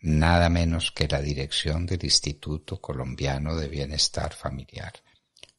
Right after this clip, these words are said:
Huelga decir que amiga de quién, ¿de Gustavo Petro o de la vicepresidente?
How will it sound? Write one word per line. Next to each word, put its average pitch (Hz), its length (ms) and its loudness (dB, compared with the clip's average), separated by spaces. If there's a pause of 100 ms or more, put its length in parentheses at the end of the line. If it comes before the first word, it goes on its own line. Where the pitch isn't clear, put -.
(120)
Huelga 92 300 8
decir 104 400 10
que - 140 8
amiga 101 320 10
de 92 120 10
quién, 107 240 10
¿de 80 80 8
Gustavo 104 520 8
Petro 170 560 8
o 101 160 6
de 85 80 8
la 85 100 6
vicepresidente? 80 960 4